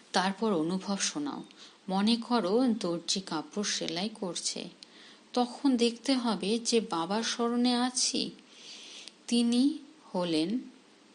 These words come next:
খুব মিষ্টি প্রেমী, তাকে যত স্মরণ করব, ততই আমাদের বিকর্ম বিনাশ হবে। তোমরা, তাকে যতই স্মরণ করব, আমাদের বিকর্ম বিনাশ হবে,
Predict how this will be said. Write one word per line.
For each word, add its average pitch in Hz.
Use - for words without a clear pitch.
খুব -
মিষ্টি 165
প্রেমী, 151
তাকে 190
যত 160
স্মরণ 226
করব, 226
ততই 190
আমাদের 185
বিকর্ম 185
বিনাশ 165
হবে। 147
তোমরা, 170
তাকে 190
যতই 202
স্মরণ 233
করব, 214
আমাদের 185
বিকর্ম 190
বিনাশ 185
হবে, 143